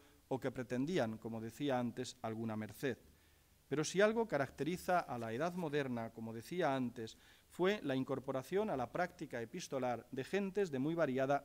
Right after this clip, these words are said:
condición social, incluyendo mujeres e incluyendo también a las clases subalternas,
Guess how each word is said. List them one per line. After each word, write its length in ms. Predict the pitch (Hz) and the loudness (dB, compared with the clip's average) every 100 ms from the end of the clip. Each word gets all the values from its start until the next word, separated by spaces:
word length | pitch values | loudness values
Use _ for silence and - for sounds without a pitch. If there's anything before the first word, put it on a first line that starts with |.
| - | -2
condición 460 | 120 113 110 120 113 | -4 -2 -2 -6 -6
social, 500 | 110 139 143 110 - - - _ _ | -8 0 2 0 -4 -20 -20 _ _
incluyendo 640 | 117 113 120 139 185 196 | -6 -2 -2 0 0 0
mujeres 580 | 180 127 156 135 113 - - - | 0 -2 0 0 0 -6 -16 -8
e 60 | |
incluyendo 540 | 117 107 117 143 190 196 | -6 -4 -2 -2 0 0
también 440 | 139 127 131 117 - - - | 0 0 0 -2 -8 -20 -10
a 80 | 113 | -4
las 160 | 120 - | -4 -2
clases 380 | 143 135 131 - | -2 0 -2 -4
subalternas, 760 | 113 113 113 196 127 107 | -4 -4 2 2 2 -4